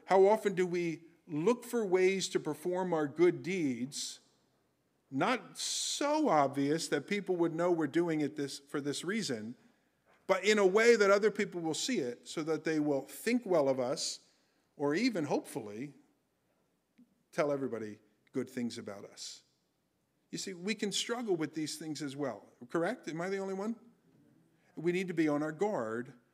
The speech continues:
against these types of things. Sometimes even we, we act as if we have it all together, when in reality we don't. But we come to the, the meeting and, "How you doing?" "Great.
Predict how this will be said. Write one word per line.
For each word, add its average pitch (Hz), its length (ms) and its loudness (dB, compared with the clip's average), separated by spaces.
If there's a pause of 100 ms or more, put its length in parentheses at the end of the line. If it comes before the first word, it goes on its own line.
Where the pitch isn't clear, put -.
(380)
against 147 420 -2
these 165 220 -6
types 139 360 -4
of 135 120 -6
things. 143 520 -8 (500)
Sometimes 220 440 -2
even 180 260 0
we, 175 360 -2
we 175 120 2
act 220 240 0
as 190 140 -2
if 196 140 0
we 175 80 0
have 156 220 -2
it 151 80 -2
all 185 280 -2
together, 147 460 -2 (1400)
when 151 140 -4
in 151 120 -4
reality 147 560 -2
we 131 140 -4
don't. 139 320 -10 (880)
But 127 100 -6
we 131 100 -4
come 151 240 -4
to 156 100 -4
the, 143 340 0
the 147 120 -4
meeting 147 500 0
and, 117 100 -6
"How 151 140 -10
you 175 160 -6
doing?" 165 320 -6 (420)
"Great. 156 460 4